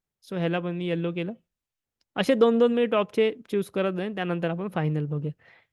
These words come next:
एक्सपेन्स रेशो कमी पाहिजे. कमी का पाहिजे? जेवढा एक्सपेन्स रेशो तुम्ही जास्त देताय, म्हणजे तुम्ही खर्च जास्त देताय. म्युच्युअल फंडला त्या पैसे जास्त देताय. So एक्सपेन्स रेशो आपल्याला कमी पाहिजे. So कमीवालं इथे, अ,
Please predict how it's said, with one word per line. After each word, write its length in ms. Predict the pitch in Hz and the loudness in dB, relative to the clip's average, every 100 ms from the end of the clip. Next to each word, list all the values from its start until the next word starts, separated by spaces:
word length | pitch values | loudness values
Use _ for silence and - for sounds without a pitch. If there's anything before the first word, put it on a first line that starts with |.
| _ | _
एक्सपेन्स 520 | 208 - 254 254 254 | 2 4 4 6 6
रेशो 300 | 254 240 262 | 2 2 0
कमी 340 | 254 254 247 | 2 2 4
पाहिजे. 320 | 226 190 160 156 | 4 4 4 0
कमी 300 | 190 208 214 | 0 0 2
का 120 | 214 | 2
पाहिजे? 320 | 202 190 208 | 2 -2 -4
जेवढा 300 | 190 185 196 | -2 -2 0
एक्सपेन्स 440 | 196 - - 208 202 | 0 -2 -8 -6 -2
रेशो 180 | 202 | -2
तुम्ही 220 | 202 208 202 | -2 -4 0
जास्त 320 | 180 170 208 | 0 0 -4
देताय, 380 | 202 190 202 240 - _ _ _ | -2 -2 -2 -2 -6 _ _ _
म्हणजे 300 | 175 180 196 | 0 4 4
तुम्ही 420 | 202 214 208 233 254 | 2 -2 -4 -4 -8
खर्च 320 | - 208 202 247 | 0 0 4 2
जास्त 360 | 220 202 - | 4 0 0
देताय. 320 | 202 180 165 | -2 -2 -4
म्युच्युअल 380 | 160 170 160 196 | -2 -2 -2 -4
फंडला 320 | 180 185 185 | -4 -4 -4
त्या 200 | 180 196 254 - | -2 -2 -4 -4
पैसे 280 | - 190 202 | 0 2 2
जास्त 280 | 190 170 - | 2 0 0
देताय. 280 | 156 147 151 - _ _ _ - | -4 -4 -8 -12 _ _ _ -4
So 60 | - | 2
एक्सपेन्स 380 | 190 - 208 202 | 2 2 -2 0
रेशो 220 | 208 208 | -2 -2
आपल्याला 300 | 196 196 208 | -2 -2 -4
कमी 300 | - 202 202 | -2 0 0
पाहिजे. 260 | 175 156 156 | 0 0 0
So 160 | 196 | -4
कमीवालं 500 | 185 196 202 202 202 | -2 0 2 2 2
इथे, 260 | 202 190 208 214 _ _ _ | 0 0 -4 -6 _ _ _
अ, 60 | _ | _